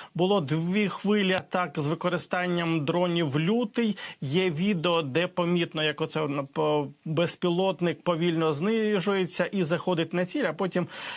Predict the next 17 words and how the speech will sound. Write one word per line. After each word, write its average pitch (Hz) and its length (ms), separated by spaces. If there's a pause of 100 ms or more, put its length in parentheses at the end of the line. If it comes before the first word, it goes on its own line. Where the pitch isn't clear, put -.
(120)
відбуваються 165 640
вибухи. 135 720
Загалом 226 460
повідомляється 190 880
принаймні 180 600 (180)
про 170 240
вісім 160 480
Б 151 120
П 165 160
Л 160 220
А, 151 160
які 151 280
атакували 147 560
цей 147 240
Н 139 140
П 170 200
З. 220 340